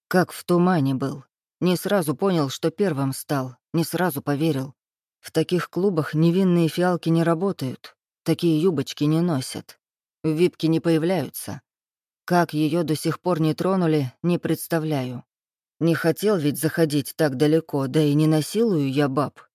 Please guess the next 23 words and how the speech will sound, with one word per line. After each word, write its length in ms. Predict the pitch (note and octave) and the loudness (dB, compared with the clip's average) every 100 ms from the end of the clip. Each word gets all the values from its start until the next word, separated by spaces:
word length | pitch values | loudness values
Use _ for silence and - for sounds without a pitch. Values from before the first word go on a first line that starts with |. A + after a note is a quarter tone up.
| _ _ _ _ | _ _ _ _
Сами 320 | - - F3+ | -6 0 2
на 140 | D3+ C#3+ | 2 0
член 340 | - D3+ C#3 | 0 0 0
прыгают, 640 | B2+ E3 C3 C3+ - - _ _ _ | 0 -2 -2 -6 -8 -14 _ _ _
сами 360 | - - F3+ D#3 | -8 -2 0 2
на 160 | D3+ | 2
колени 360 | D#3 E3+ E3+ C#3+ | 2 0 2 0
опускаются, 960 | C3 C#3+ - E3+ D#3 C3 - B2 C3 - | -2 -6 -4 -2 -2 -4 -6 -6 -6 -6
да 160 | C#3 | 0
еще 300 | E3 C#3 D#3+ | 0 0 -2
и 80 | D3+ | -2
добавку 560 | C3+ E3 E3+ D3 - - | 0 0 0 -4 -6 -10
просят. 560 | D3 B2+ - - - _ _ _ _ _ | -8 -8 -8 -14 -18 _ _ _ _ _
Природа 440 | E3+ F3+ G3+ F3+ | 0 2 2 2
меня 300 | E3+ F3 F#3+ | 2 4 2
не 160 | F#3 F3 | 2 2
обделила, 680 | D#3+ D3 E3+ G3 D#3+ C3 C#3+ _ | 0 2 2 2 0 -4 -10 _
причем 500 | D#3+ D#3+ - F3+ E3+ | 2 2 2 0 2
ниже 280 | F#3 E3 D#3 | 2 0 -2
пояса 440 | - F#3+ D#3 - | -2 -2 -2 -2
тоже. 500 | E3 D#3+ B2+ - - - _ _ _ _ _ _ | -4 -4 -6 -8 -14 -20 _ _ _ _ _ _
Смазливая 640 | - E3 E3+ F3+ G#3+ D3 C#3 | -4 0 0 2 2 2 2
морда, 540 | E3+ E3+ C#3 D3+ C3+ | 2 2 2 0 0